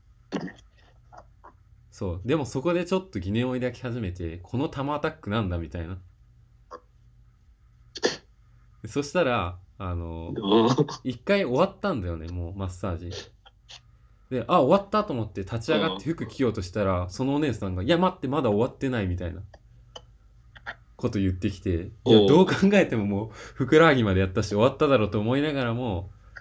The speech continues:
Speaker 1: なんか、しかも今度仰向けで寝-、寝ろって言うんだよね。
Speaker 2: はいはいは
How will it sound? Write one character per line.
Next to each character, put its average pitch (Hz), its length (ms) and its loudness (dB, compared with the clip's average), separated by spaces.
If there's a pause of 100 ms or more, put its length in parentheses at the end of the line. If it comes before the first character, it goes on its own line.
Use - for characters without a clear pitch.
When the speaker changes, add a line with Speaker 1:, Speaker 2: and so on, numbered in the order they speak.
(120)
Speaker 1:
な 131 120 2
ん 110 60 -4
か、 - 120 -10
し - 60 -8
か 214 80 4
も - 80 2
今 202 180 4
度 107 160 0
仰 156 160 8
向 208 140 4
け 208 100 2
で 185 120 4
寝-、 170 220 2 (140)
寝 135 160 4
ろ 143 80 6
っ - 40 -2
て - 60 -14 (100)
言 98 80 2
う - 20 2
ん - 20 2
だ 78 60 0
よ 80 80 -4
ね。 90 100 -6 (2500)
Speaker 2:
は 110 160 8
い 95 60 8
は 92 40 -2
い - 40 -6
は 92 60 0